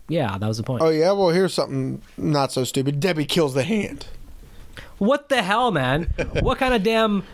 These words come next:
Speaker 1: ninja training has she had? Because
Speaker 2: She's a warrior nun. Of course she can
Speaker 1: I don't
Speaker 2: throw it.
Speaker 1: care. She's the best damn knife thrower I've ever seen in my life.
Speaker 2: Exactly.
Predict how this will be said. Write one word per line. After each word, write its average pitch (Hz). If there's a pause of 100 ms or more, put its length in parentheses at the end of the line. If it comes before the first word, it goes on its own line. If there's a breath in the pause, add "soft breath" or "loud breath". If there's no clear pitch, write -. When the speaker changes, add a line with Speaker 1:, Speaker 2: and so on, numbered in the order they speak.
(120)
Speaker 1:
ninja 165
training 175
has 156
she 214
had? 156
Because 165
Speaker 2:
She's 247
a 269
warrior 294
nun. 277
Of 170
course 339
she -
can 202
Speaker 1:
I 233
don't 240
Speaker 2:
throw 160
it. 135
Speaker 1:
care. 220
She's 180
the 175
best 180
damn 196
knife 175
thrower 190
I've 180
ever 175
seen 185
in 180
my 175
life. 180 (100)
Speaker 2:
Exactly. 156